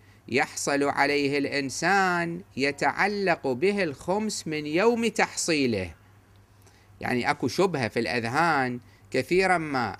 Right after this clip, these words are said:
يقول: "خو هذه ما صار عليها سنة الفلوس، ما صار عليها سنة". نقول: "صحيح ما صار عليها سنة، لكن هي تعلق بها الخمس، ويستثنى لك من ذلك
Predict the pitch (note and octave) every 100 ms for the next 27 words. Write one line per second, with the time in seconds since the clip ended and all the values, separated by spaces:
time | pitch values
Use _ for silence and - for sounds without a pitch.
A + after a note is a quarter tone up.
0 | - B2 A#2 F3 F#3+ - D3+ G#3 G#3 G#3+
1 | C4 D4+ C#4+ A#3 A3+ G#3+ G3 F#3+ F3 D3+
2 | C3+ C3 A#2+ G2+ - - - - _ -
3 | D#3 C4 C#4 C4+ G#3+ G#3 F#3+ D#3+ - A#2
4 | G2 F2 - A#2+ A2+ A3+ - A2+ - B3+
5 | A#3 A3 F#3+ F3 D#3 C3+ C3 B2 B2 -
6 | A#2 F#2+ E2 - - - - - - -
7 | C#3+ C#3+ - D3 C#3 A3+ B3 G#3+ F#3+ G#3
8 | A#3+ A#3+ A3+ - D#3+ F3+ E3 D#3 - -
9 | D3 F#2+ - - - - - - - -
10 | - - - B2+ E3+ F3 E3+ - - A#3+
11 | B3+ G#3 F#3+ F3 D3+ F#3 B3+ - A#3+ A#3+
12 | A#3 B3 - - - - - - F3+ F3+
13 | E3 F3 G#3+ A3+ A#3+ A#3+ B3